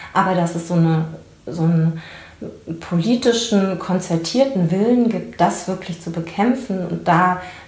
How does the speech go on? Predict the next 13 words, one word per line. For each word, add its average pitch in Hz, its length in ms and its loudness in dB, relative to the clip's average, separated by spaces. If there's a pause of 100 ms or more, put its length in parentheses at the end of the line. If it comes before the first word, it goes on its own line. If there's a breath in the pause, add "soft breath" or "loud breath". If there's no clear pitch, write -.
dem 208 200 6
was 170 140 0
entgegenzusetzen 175 1200 0
und 165 140 -2
dem 160 200 2
Einhalt 180 400 0
zu - 120 -14
gebieten, 165 540 0 (220 loud breath)
das 170 160 -4
ist 170 120 -8
tatsächlich 165 520 -4
wirklich 165 340 -6
neu. 165 220 4